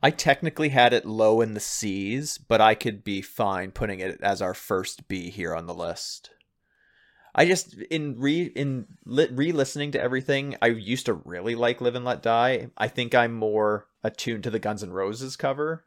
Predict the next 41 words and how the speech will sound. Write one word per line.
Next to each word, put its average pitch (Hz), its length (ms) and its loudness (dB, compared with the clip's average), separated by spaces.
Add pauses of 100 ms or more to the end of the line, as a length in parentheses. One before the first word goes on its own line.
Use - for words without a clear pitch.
of 135 100 -2
Live 135 140 -2
and 139 100 -4
Let 135 160 -8
Die. 135 320 0
I 107 40 0
enjoy 92 320 -2
that 90 260 -2
more 117 240 0
than 117 140 -4
the 117 80 0
Wings 120 280 -4
version, 135 460 -4
but, 90 300 0 (360)
but - 80 0
I 160 80 6
can 190 160 0
see 139 220 -2
it 110 100 -4
being 104 220 -6
solid 92 500 -2
in, 90 220 -12 (100)
in 101 160 -6
B 87 220 -10
there. 85 260 -8 (320)
B 117 180 -2
country. 113 520 -4 (1600)
Well, 120 300 6
shortly 147 480 2
after 139 260 4
that, 120 220 6
we 127 120 0
go 117 280 6
to 117 460 -2
Lulu's 117 880 -2
The 107 100 -2
Man 107 480 -2
with 113 180 -2
the 107 80 -4
Golden 98 640 -2
Gun. 82 540 -2